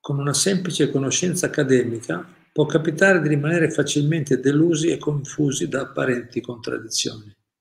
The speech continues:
Già mi piace molto questa frase. Mediante la conoscenza trascendentale è possibile rimanere fissi nelle proprie convinzioni.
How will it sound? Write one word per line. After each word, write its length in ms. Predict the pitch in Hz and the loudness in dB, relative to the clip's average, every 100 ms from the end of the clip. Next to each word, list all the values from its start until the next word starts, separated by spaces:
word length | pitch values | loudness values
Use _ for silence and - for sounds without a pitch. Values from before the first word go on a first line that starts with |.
| _ _ _ _ _ _ _ _ _ _ _ _ _ _ _ _ _ _ - _ _ _ _ _ - - - - _ - - - - - | _ _ _ _ _ _ _ _ _ _ _ _ _ _ _ _ _ _ -20 _ _ _ _ _ -20 -20 -20 -20 _ -20 -20 -20 -20 -10
Già 160 | - 85 | -4 -4
mi 80 | 151 | -2
piace 260 | 131 - | -2 -2
molto 280 | 131 127 123 | -2 -2 -4
questa 260 | 117 - 143 | -4 -4 -4
frase. 600 | - 123 107 123 127 - | -2 -4 -6 -8 -12 -10
Mediante 600 | 127 131 135 180 180 180 | -6 -4 -2 0 0 0
la 140 | 139 - | -2 -2
conoscenza 540 | 131 120 170 147 151 | -6 -6 -4 -4 -4
trascendentale 800 | 139 - 143 139 127 185 185 180 | -4 -4 -4 -6 -2 2 2 2
è 120 | 165 | -4
possibile 540 | - 135 - 156 143 139 | -4 -2 0 0 2 2
rimanere 400 | 131 139 147 123 | 2 2 2 2
fissi 480 | - 160 - 143 | 0 0 0 -4
nelle 160 | 127 127 | -6 -6
proprie 320 | - 131 127 | -4 -2 0
convinzioni. 840 | 123 120 120 113 - 113 107 104 | -2 -4 -6 -6 -4 -4 -6 -18